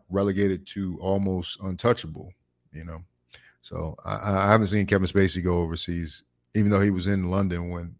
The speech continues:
all this went down, but it's gonna be a rough road for him for sure.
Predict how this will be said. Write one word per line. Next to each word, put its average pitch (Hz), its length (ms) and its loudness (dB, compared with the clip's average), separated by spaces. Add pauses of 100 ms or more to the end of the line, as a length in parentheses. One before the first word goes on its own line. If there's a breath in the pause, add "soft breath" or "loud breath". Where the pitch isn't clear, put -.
(120)
all 90 180 -8
this 85 160 -8
went 82 200 -8
down, 82 320 -6 (240)
but 78 180 -14 (1400)
it's - 120 -14
gonna 160 180 6
be 160 60 12
a 147 60 12
rough 143 240 10
road 139 220 8
for 92 240 -2
him 82 60 -4
for 85 120 -10
sure. 98 380 0